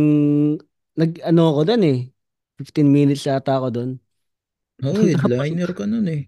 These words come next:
Speaker 1: Oo, ang, ang nakinig na lang na sa akin dun, Old Road, si Raj na lang eh. <laughs> Tsaka,
Speaker 2: Kaya pala.
Speaker 1: tsaka sila, tsaka sila Gold.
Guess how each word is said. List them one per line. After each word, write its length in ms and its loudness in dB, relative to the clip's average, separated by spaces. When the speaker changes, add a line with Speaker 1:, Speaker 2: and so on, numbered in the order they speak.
Speaker 1:
Oo, 320 -2
ang, 400 4
ang 160 2
nakinig 320 0
na 80 0
lang 160 0
na 160 0
sa 240 -2
akin 160 0
dun, 160 4
Old 240 0
Road, 240 2
si 80 -4
Raj 320 0
na 160 0
lang 240 4
eh. 160 -4
<laughs> 1000 0
Tsaka, 160 0
Speaker 2:
Kaya 360 2
pala. 120 -10
Speaker 1:
tsaka 160 -4
sila, 220 2
tsaka 160 2
sila 240 2
Gold. 400 4